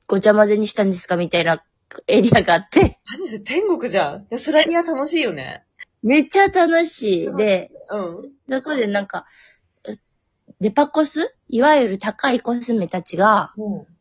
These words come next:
Speaker 1: ちょっと安くなってるコーナーがあったの。
Speaker 2: へー。
Speaker 1: なんでかは知らん。
Speaker 2: <laughs> それ重要じゃない？
Speaker 1: なんでかはわからんねんけど。
Speaker 2: <laughs> うん。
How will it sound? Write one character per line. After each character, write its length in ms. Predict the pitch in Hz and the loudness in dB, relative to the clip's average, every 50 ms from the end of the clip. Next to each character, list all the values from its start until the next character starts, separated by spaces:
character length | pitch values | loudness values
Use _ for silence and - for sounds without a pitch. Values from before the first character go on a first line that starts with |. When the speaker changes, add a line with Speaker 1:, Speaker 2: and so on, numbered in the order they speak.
| _ _ _ _ _ _ _ | _ _ _ _ _ _ _
Speaker 1:
ち 120 | - 320 | -4 -4
ょ 20 | |
っ 40 | 320 | -4
と 140 | - - 202 | -2 0 2
安 280 | 233 240 262 254 - - | 4 4 2 0 -2 -2
く 120 | - 339 | 0 4
な 120 | 320 320 240 | 4 4 4
っ 160 | 202 - _ | 2 -2 _
て 120 | - - | -6 -4
る 120 | 180 180 170 | -4 -4 -4
コ 180 | - - 185 | -2 -2 -2
ー 20 | 185 | 0
ナ 160 | 185 180 175 | 0 0 -2
ー 20 | 165 | -2
が 80 | 160 | -2
あ 40 | 160 | -4
っ 100 | 160 - _ | -4 -4 _
た 120 | - 156 | -4 -2
の。 260 | 156 160 160 - - _ _ - 233 247 | 0 0 0 -2 -4 _ _ -12 -6 -4
Speaker 2:
へ 920 | 262 285 302 311 320 349 403 440 415 415 440 440 466 494 453 392 - - | -2 0 2 2 2 4 4 4 4 4 6 6 6 6 6 4 -2 -4
ー。 60 | 190 208 | 0 2
Speaker 1:
な 160 | 240 277 320 | 4 4 4
ん 220 | 339 359 370 349 | 2 2 2 2
で 120 | 320 403 - | 2 2 2
か 140 | - 330 | 4 4
は 200 | 240 185 175 185 | 4 4 4 2
知 280 | 196 - - - - 196 | -2 -4 -6 -4 0 2
ら 100 | 180 165 | 2 2
ん。 100 | 143 - | 2 0
Speaker 2:
<laughs> 680 | - _ _ _ _ _ _ _ - - - - - - - | -6 _ _ _ _ _ _ _ -16 -16 -16 -10 -10 -8 -4
そ 720 | - 302 302 - - - - - - 427 453 480 494 480 403 | -2 -4 -4 -6 -12 -20 -4 -2 2 2 4 2 2 0 0
れ 140 | 415 440 - | 0 0 0
重 180 | 359 370 370 | 0 -2 0
要 160 | 370 381 392 370 | 0 -2 -2 0
じ 80 | - | 0
ゃ 60 | 320 | 0
な 100 | 294 359 | -2 -2
い？ 60 | - - _ _ _ _ _ _ _ _ _ - 740 539 - - | -8 -10 _ _ _ _ _ _ _ _ _ -4 -4 -2 0 0
Speaker 1:
な 160 | 226 226 233 277 | 0 2 4 4
ん 160 | 311 349 339 | 4 6 6
で 140 | 359 415 403 | 6 6 6
か 120 | 370 339 | 4 0
は 100 | 220 202 | 0 2
わ 80 | 196 190 | 0 0
か 160 | 190 - 208 | 0 0 2
ら 100 | 202 208 | 2 2
ん 60 | 208 | 2
ね 100 | 196 175 | 0 0
ん 60 | - 160 | 0 0
け 160 | 508 - - | 0 0 0
ど。 320 | 170 170 165 160 - - _ _ _ | 0 0 0 -2 -4 -8 _ _ _
Speaker 2:
<laughs> 160 | _ _ _ | _ _ _
う 200 | - 233 220 208 | -10 -8 -8 -8
ん。 160 | 202 - - | -10 -12 -16